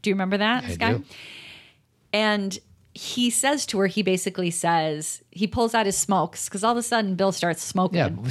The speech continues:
Speaker 2: Pacey, what are you smoking cigarettes for?
Speaker 1: <laughs> It was, it was a demo-, it was a rebellion.
Speaker 2: Yeah.
Speaker 1: It's like, "I'm not gonna follow what you're telling me
Speaker 2: That
Speaker 1: to
Speaker 2: was
Speaker 1: do."
Speaker 2: his small way of rebelling.
Speaker 1: It was.
Speaker 2: He didn't wanna call his wife out at the time for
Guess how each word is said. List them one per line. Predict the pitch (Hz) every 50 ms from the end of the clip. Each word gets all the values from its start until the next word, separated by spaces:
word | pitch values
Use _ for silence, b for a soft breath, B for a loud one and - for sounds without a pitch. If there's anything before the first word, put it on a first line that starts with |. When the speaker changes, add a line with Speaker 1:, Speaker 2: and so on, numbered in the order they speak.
| - -
Speaker 2:
Pacey, | 180 220 196 - - 175
what | 180 202
are | 240
you | 226
smoking | - - 208 190 165 151 139
cigarettes | - - 156 135 113 104 - 466 -
for? | - - 90 82 73 - -
Speaker 1:
<laughs> | - - _ _ _ B B B B B B
It | 285
was, | 339 330 269 - -
it | - 294
was | 294 269
a | 294 247
demo-, | 233 302 294 277 247 -
it | 247
was | 294 240 277
a |
rebellion. | 233 220 180 170 165 147 151 147 117 110 - - -
Speaker 2:
Yeah. | 104 95 82 - - -
Speaker 1:
It's | - 190 - - 185
like, | 185 190 180 175 170 - - -
"I'm | 175 180 180
not | 175 175 175 165 - -
gonna | - 170 160 165
follow | - - 151 147 151 151 151 147 147 151 - - -
what | - - 156 139 - -
you're | 165 156
telling | - 160 147 151 165
me | 156
Speaker 2:
That | 160
Speaker 1:
to | 143
Speaker 2:
was | 135 117
Speaker 1:
do." | 120 127
Speaker 2:
his | 113 -
small | - - 131 117 113 113 110 107
way | 104 104 98
of | 95 90
rebelling. | 92 92 85 95 92 92 90 87 85 82 175
Speaker 1:
It | 185
was. | 180 175 143 - -
Speaker 2:
He | - - 127 123
didn't | 135 131 120 113
wanna | 113 113 107 101
call | - - - 107 101 98
his | 92 92
wife | 98 104 104 92 - 101
out | 95 92 92
at | 85
the | - 92
time | - - 101 98 95 95 87 87
for | - 92 90 85 82